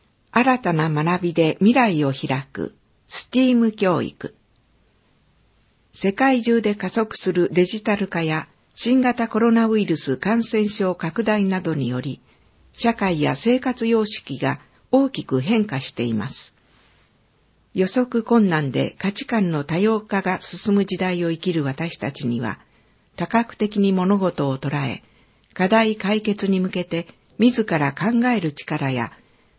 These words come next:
新たな価値を生み出す力が求められています。県では様々な課題を乗り越え、未来を切り開く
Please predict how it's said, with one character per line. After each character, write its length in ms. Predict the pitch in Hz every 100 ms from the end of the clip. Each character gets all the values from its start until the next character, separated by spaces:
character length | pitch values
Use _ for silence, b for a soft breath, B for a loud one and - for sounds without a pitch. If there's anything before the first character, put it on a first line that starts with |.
| _
新 260 | 226 277 240
た 140 | 170
な 160 | 151 139
価 160 | 202
値 200 | 214 180
を 140 | 147 139
生 80 |
み 120 | 165 208
出 120 | 220
す 200 | 202 -
力 400 | - - 175 143
が 180 | 131 -
求 240 | 143 143 185
め 120 | 180
ら 140 | 165
れ 100 | 156
て 140 | 120 98
い 140 | 87
ま 120 | 147 135
す。 260 | - - _ _ _ _ _ _ _ _ _ _ _ _ -
県 220 | 208 180
で 140 | 139
は 220 | 135 127 -
様 280 | 180 240
々 220 | 262 220 165
な 160 | 143
課 160 | 139 143
題 260 | 185 185 180
を 80 | 165
乗 100 | 151
り 100 | 156
越 240 | - 143
え、 140 | 110 - b b b -
未 140 | 226
来 300 | 247 208 151
を 80 | 139
切 160 | 135 151
り 140 | 175
開 240 | 156 147
く 280 | 147 - 113